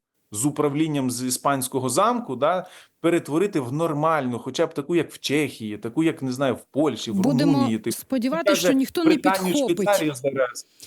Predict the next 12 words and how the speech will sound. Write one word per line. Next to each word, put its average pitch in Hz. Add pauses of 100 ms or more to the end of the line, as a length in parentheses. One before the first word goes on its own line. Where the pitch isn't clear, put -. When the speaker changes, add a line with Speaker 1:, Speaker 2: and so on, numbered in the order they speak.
(380)
Speaker 2:
Що 226
ніхто 214
Speaker 1:
Ну, -
Speaker 2:
не 277
Speaker 1:
дай 302
Боже. 269
Speaker 2:
підхопить, 220
а 214
хоча 254
це, 247
м, 233
ем, 220